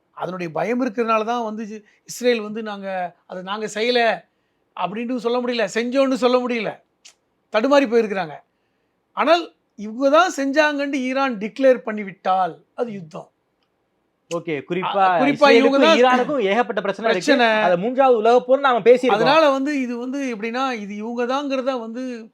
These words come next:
Speaker 1: ஓ, டிக்ளேர், ஒருவேளை ஈரானோ ரஷ்யாவோ
Speaker 2: ம்.
Speaker 1: இவங்க தான் கொண்டாங்கன்னு வெளிப்படையாக பேசி, பேச ஆரம்பித்தால்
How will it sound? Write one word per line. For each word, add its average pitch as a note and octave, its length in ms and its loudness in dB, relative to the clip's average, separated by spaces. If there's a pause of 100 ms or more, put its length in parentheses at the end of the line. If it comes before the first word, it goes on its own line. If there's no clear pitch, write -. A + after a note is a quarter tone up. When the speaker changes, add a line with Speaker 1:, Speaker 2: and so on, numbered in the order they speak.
Speaker 1:
ஓ, G3+ 240 -14 (100)
டிக்ளேர், A3+ 400 -2
ஒருவேளை G#3+ 480 -4
ஈரானோ G#3+ 420 -4 (420)
ரஷ்யாவோ G3 680 -4 (200)
Speaker 2:
ம். D3 280 -18 (160)
Speaker 1:
இவங்க G#3 340 -8
தான் A#3 180 0
கொண்டாங்கன்னு G#3+ 480 -4
வெளிப்படையாக G#3+ 560 -2
பேசி, G3 400 -10
பேச G#3 260 -2
ஆரம்பித்தால் F3 640 -2